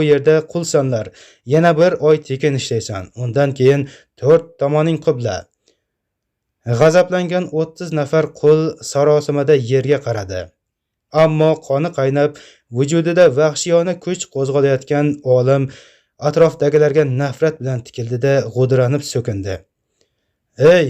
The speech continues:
nega jim turibmiz? Bizni olib kelishayotganda ming dollardan oylik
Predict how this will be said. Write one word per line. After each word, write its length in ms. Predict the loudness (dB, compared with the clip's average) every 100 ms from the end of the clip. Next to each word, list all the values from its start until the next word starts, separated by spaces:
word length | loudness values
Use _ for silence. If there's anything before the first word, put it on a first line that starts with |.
| -6 _ -12
nega 280 | -6 -4 -4
jim 180 | -2 -4
turibmiz? 420 | -2 -4 -4 -8 -10 -20 _ _ _ _ _
Bizni 300 | 0 2 4
olib 300 | 4 4 0 -4
kelishayotganda 720 | -6 -2 -2 -2 -4 0 0 0 -4
ming 240 | -4 -2 2
dollardan 460 | 2 4 0 -2 -2
oylik 340 | -2 -2 -2